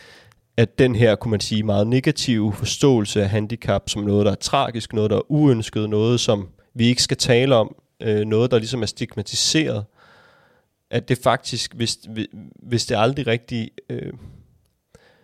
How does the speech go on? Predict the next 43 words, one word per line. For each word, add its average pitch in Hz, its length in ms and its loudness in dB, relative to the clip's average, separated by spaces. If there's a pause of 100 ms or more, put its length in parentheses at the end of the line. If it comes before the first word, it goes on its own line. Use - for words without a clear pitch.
(1000)
at 131 120 0
det 135 80 2
faktisk 123 300 0
kan 120 120 0
gå 117 80 2
hen 123 200 4
og 104 60 -2
ligesom 107 260 -4
at, - 140 -4 (100)
at, 104 140 -2 (160)
at, 104 80 -4 (160)
at 101 100 -2
hæmme, 117 380 -2 (340)
øh, 101 100 -6
børn 110 280 -6
og - 80 -8
unges 107 200 -10
trivsel. - 440 -12 (420)
Der 117 80 4
er 117 60 6
for - 140 0
eks-, - 180 -6
for - 240 -4
eksempel 139 300 0
rigtig 127 260 0
mange 117 240 0
mennesker 113 340 -4
med 107 100 -10
handicap, 104 480 -8 (420)
øh, 104 160 -4 (200)
særligt 123 460 -8
voksne, 117 500 -2
der 104 100 -2
når 104 140 0
det 107 100 2
er, 120 40 4
de 131 80 -6
skal - 180 -6
kigge - 220 -8
tilbage 120 320 2
på 147 100 -4
deres 107 240 -2
tilværelse, 127 640 -4